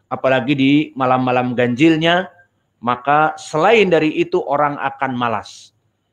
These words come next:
Sehingga di bulan Rajab, bulan Sya'ban, bulan Syawal, Dzulqa'dah, Dzulhijjah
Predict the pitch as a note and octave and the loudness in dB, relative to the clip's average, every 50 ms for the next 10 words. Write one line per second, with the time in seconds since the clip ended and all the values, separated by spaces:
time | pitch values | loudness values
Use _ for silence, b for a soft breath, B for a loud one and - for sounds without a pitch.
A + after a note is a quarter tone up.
0 | _ _ _ - - A#2+ B2+ C3 C#3 C#3+ B2+ C3+ B2+ A2+ B2 B2+ C3 C3+ C#3 C#3+ | _ _ _ -10 -8 -6 -4 -2 0 0 0 -2 -4 -4 -6 -2 0 2 2 2
1 | C#3+ C3+ C3+ C#3+ D#3 D3+ C#3+ D3+ D3+ D3+ D3 B2 A2 A#2+ B2 B2 B2 B2+ A#2+ - | 0 0 0 0 0 0 2 2 2 2 0 -2 -4 -4 -2 -2 -2 -4 -6 -4
2 | - B2 A2+ G#2+ A2+ A#2 C#3 D3 D3 D3+ C#3+ B2 B2+ C3 B2 B2+ A#2+ - - B2 | -4 -4 -4 -4 -4 -2 -2 0 0 -2 -4 -4 -4 -4 -4 -4 -6 -4 -4 -2
3 | A#2+ A#2+ B2 C3+ C#3+ C#3+ C#3+ C#3 A#2+ B2 B2 A2+ - - D3 - - C#3 C#3+ C#3 | -2 2 2 4 4 4 2 0 -2 -4 -4 -4 -2 -2 -2 -2 0 0 -2 -2
4 | B2+ B2+ B2 B2 A#2+ C3+ D3+ D3 - D#3 E3 | -2 -2 -6 -6 -4 -4 -6 -2 0 0 0